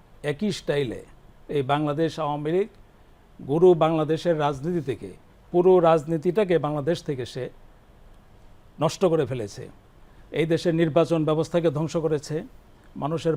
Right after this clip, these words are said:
বাক স্বাধীনতাকে ধ্বংস করেছে। মানুষের সবচাইতে বড় জিনিস যেটা আমাদের দেশের, সেটা হলো ভোটিং সিস্টেম। এই দেশের ভোটিং সিস্টেমটাকে সে পুরোপুরি ধ্বংস করে দিয়ে গেছে। এই দেশে তিনশো আসনে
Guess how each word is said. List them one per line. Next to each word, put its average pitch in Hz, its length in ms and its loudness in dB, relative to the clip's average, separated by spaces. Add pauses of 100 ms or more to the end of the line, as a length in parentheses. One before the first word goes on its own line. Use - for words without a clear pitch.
(120)
বাক 156 240 6
স্বাধীনতাকে 175 500 -2 (100)
ধ্বংস 151 180 -6 (120)
করেছে। 156 300 -6 (840)
মানুষের 170 360 0 (100)
সবচাইতে 254 640 0 (100)
বড় 185 100 4 (120)
জিনিস 190 180 2 (100)
যেটা 139 260 0
আমাদের 135 240 -4 (100)
দেশের, 131 240 -4 (100)
সেটা 151 200 -4
হলো 165 120 0 (100)
ভোটিং 202 220 0 (140)
সিস্টেম। 156 360 -4 (720)
এই 147 120 -2
দেশের 160 200 0 (100)
ভোটিং 175 220 2 (140)
সিস্টেমটাকে 175 580 -2 (100)
সে 165 100 -4 (240)
পুরোপুরি 196 400 2 (100)
ধ্বংস 208 180 0 (120)
করে 175 200 0
দিয়ে 139 180 0
গেছে। 110 220 -8 (380)
এই 190 120 2
দেশে 202 200 4 (180)
তিনশো 214 380 2 (240)
আসনে 202 300 0